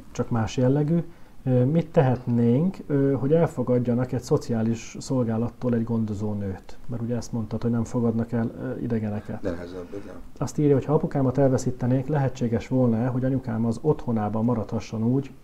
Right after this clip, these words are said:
Speaker 1: hogy például reggel, délben, este megy hozzá egy gondozó nő? Melyik lenne neki a nagyobb trauma? Hogy egy bejáró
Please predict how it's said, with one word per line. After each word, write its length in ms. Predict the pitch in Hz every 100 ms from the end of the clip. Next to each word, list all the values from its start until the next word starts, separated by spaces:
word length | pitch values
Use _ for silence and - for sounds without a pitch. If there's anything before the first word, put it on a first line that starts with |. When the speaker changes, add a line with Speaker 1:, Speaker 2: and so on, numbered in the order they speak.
| -
Speaker 1:
hogy 140 | 123 -
például 360 | 135 123 117
reggel, 320 | 127 123 117
délben, 300 | 113 123 113
este 240 | 120 - 123
megy 180 | 120 -
hozzá 260 | 117 110
egy 100 | 110
gondozó 520 | 113 120 113 104 110 110
nő? 240 | 110 101 - - - -
Melyik 280 | 151 143
lenne 200 | 135 131
neki 260 | 131 127 127
a 40 |
nagyobb 320 | 123 127 117 -
trauma? 500 | 123 113 104 104 - - - - - - -
Hogy 320 | - 123 104 -
egy 180 | 131 113
bejáró 720 | 117 135 143 147 165 170 -